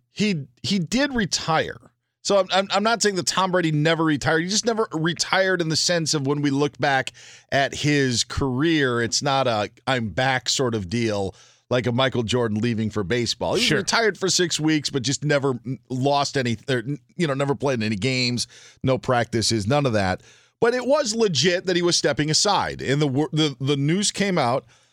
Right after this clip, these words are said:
Speaker 1: and I know that there, that Adam Schefter and Jeff Darlington, who were the first to report the news, got some flack for what they were reporting. But other insiders also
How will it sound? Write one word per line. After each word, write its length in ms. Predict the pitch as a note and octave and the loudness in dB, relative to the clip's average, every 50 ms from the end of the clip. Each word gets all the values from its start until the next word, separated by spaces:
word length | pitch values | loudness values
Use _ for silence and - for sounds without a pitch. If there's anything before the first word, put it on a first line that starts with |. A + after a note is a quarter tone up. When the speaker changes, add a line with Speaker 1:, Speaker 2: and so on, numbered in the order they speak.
| _ _ _ _ _ - | _ _ _ _ _ 0
Speaker 1:
and 140 | D3 D#3+ E3 | 0 2 2
I 80 | D#3 | 2
know 320 | D#3 D#3 D#3+ E3 E3+ F3 E3+ | 2 2 4 4 4 2 2
that 240 | E3 D#3 D3+ D3 - | 2 2 2 0 -2
there, 460 | - C3 C3 C#3+ D3 D3 D3 D3 C#3+ - - _ _ _ _ _ _ _ _ _ _ _ _ C3+ | -4 -2 0 2 2 2 2 0 0 -2 -6 _ _ _ _ _ _ _ _ _ _ _ _ -2
that 260 | C#3 C3 B2 A#2 - - _ _ _ _ _ _ - | 0 0 0 0 -4 -8 _ _ _ _ _ _ -2
Adam 240 | C#3 D3 D3+ D#3 D3 | 0 2 2 2 2
Schefter 360 | - - D#3 D3+ - - D3 | 0 2 2 2 2 0 0
and 100 | C3+ A#2+ | 0 2
Jeff 240 | C3 C3 A2+ - - | 2 0 0 0 0
Darlington, 480 | - D3 D3+ D3+ D3 C3+ - D3 D3 C#3 | 0 2 2 2 0 0 0 0 0 0
who 80 | C3+ | 0
were 80 | B2 A2+ | 0 0
the 80 | G#2+ | -2
first 320 | - - - C#3+ D3 - - | -4 -2 -2 -2 -2 0 -2
to 60 | C#3 | -2
report 360 | C#3 C3+ A2 D3 C#3+ C#3 A2+ | -2 -2 0 0 0 0 0
the 60 | B2+ | -2
news, 340 | C3 C3+ C3 C3+ C3+ B2 G#2+ | -2 -2 0 0 0 -2 -2
got 280 | - - C#3 C3+ C3+ - | -2 0 0 0 0 -2
some 180 | - C3 B2+ | -4 -4 -4
flack 440 | A2+ - - A#2+ B2+ B2+ B2+ B2+ - - | -6 -6 -4 -2 0 0 0 0 -2 -4
for 360 | - B2+ B2 A#2 A#2 A2+ A2 - | -4 -2 0 2 2 0 0 0
what 240 | A#2 B2 C3 - | 0 -2 0 0
they 120 | - C3+ C3 | 0 0 2
were 160 | B2 A#2+ B2 | 2 2 2
reporting. 540 | B2 B2 A#2+ - C3+ C3 B2+ C3 D3+ D#3 - - - _ _ _ _ _ | 2 0 -2 0 0 0 2 2 0 -2 -4 -10 -14 _ _ _ _ _
But 100 | - C#3+ | 0 0
other 140 | F#3+ G#3 A3 | 2 2 2
insiders 680 | - G#3 G#3 A3 G3+ - G3+ F#3 E3 D#3+ D#3 D3 - - - | 0 0 0 0 2 2 2 4 4 4 2 2 0 0 2
also 640 | D#3 F3 G3+ G3 - F#3 D3+ C3+ B2 A2 F#2+ A#2 | 2 2 2 2 2 2 4 2 2 0 -2 -6